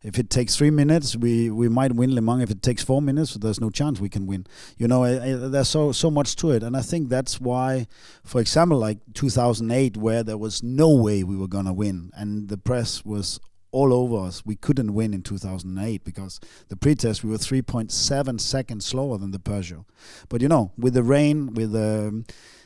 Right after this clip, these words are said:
with the whole thing of not accepting to give up, but, but still, even though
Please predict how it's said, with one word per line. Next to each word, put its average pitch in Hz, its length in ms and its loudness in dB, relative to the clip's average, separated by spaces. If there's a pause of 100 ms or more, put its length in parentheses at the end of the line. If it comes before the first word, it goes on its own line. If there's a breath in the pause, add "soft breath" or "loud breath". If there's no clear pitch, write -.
(380 loud breath)
with 113 140 -4
the 123 80 4
whole 143 220 6
thing 147 300 2
of 113 160 -2 (120)
not 147 280 0
accepting 139 680 -2
to 117 100 -6
give 113 240 -2
up, 117 220 0
but, 104 260 -6
but 120 140 -2
still, 170 480 2 (180)
even 160 300 2
though 131 420 2